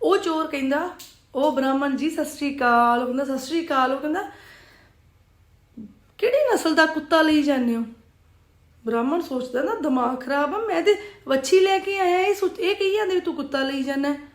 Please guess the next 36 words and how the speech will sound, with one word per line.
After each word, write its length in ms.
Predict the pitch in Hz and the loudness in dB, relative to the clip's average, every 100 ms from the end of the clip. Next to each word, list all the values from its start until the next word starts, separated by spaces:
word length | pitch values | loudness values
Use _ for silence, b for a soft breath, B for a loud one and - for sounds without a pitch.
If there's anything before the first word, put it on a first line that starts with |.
| B B B B B _ - | B B B B B _ 0
ਪਰ 240 | 381 - - - | 0 -2 -10 -8
ਇੱਕ 200 | 285 - | -8 -4
ਵਾਰੀ 140 | 359 | 0
ਉਹ 100 | 415 | 2
ਚੁੱਪ 400 | 427 277 247 - | 2 -2 -4 -4
ਹੋ 120 | 330 240 | -6 -4
ਗਿਆ 140 | 240 | -4
ਵੀ 80 | 311 | -4
ਮੈਨੂੰ 220 | 440 453 | -6 -6
ਪਿਛਲੇ 360 | 330 - 262 262 | -6 -4 -2 0
ਬੰਦੇ 340 | 285 269 311 | 0 0 0
ਨੇ 140 | 349 | 0
ਵੀ 140 | 392 381 | 0 -2
ਕਿਹਾ 480 | - 269 277 247 254 | 0 0 2 0 0
ਵੀ 80 | |
ਤੂੰ 200 | 359 392 | -2 -4
ਕੁੱਤਾ 320 | - 339 - 269 | -6 -4 -2 -2
ਲਈ 200 | 277 277 | 0 0
ਜਾਣਾ, 280 | 277 247 | 0 0
ਹੈ 300 | 269 339 320 | 0 0 0
ਤੇ 160 | 262 370 | 2 0
ਵੱਛੀ। 380 | 349 - - 370 b b b b b _ _ - | -2 -4 -2 -4 b b b b b _ _ -2
ਚੱਲ 140 | 359 | 0
ਇੱਕ 240 | - - | 0 -2
ਬੰਦੇ 260 | 311 320 330 | -4 0 0
ਨੂੰ 140 | 359 | 0
ਤਾਂ 100 | 381 | -2
ਗਲਤਫਹਿਮੀ 640 | 285 285 294 330 302 294 311 | 2 2 0 -2 2 4 4
ਹੋ 200 | 294 233 | 2 0
ਸਕਦੀ 400 | - 240 247 285 | -2 -6 -4 -2
ਹੈ, 60 | |
ਦੂਜੇ 300 | 330 311 233 | -2 -2 -2
ਬੰਦੇ 220 | 320 339 349 | 0 0 0
ਨੂੰ 120 | 330 | 0
ਥੋੜ੍ਹਾ 200 | 285 427 | 2 4
ਹੋਊਗੀ। 520 | 480 311 240 262 | 4 2 0 -4